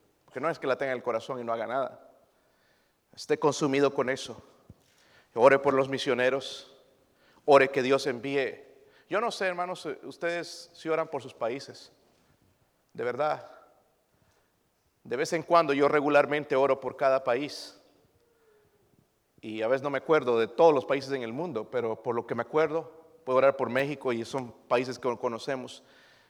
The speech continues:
Honduras. Orar que Dios envíe misioneros. No sé si oras de esa manera, pero eso muestra que tú amas a tu gente,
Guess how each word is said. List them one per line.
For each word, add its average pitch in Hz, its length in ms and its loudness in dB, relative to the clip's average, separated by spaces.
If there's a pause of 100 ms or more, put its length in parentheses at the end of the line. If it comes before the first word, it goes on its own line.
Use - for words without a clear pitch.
Honduras. 123 800 0 (1400)
Orar 160 280 4
que 165 100 0
Dios 156 180 0
envíe 151 280 -2
misioneros. 135 720 -10 (2500)
No 127 140 -8
sé 214 120 -2
si 160 160 -6
oras 160 240 0
de 117 60 -8
esa 110 160 -8
manera, 98 340 -10 (1300)
pero 143 100 -2
eso 151 140 -2
muestra 160 240 -2
que 139 140 -4
tú 165 160 2
amas 147 240 -2
a - 80 -10
tu 120 80 -12
gente, - 360 -10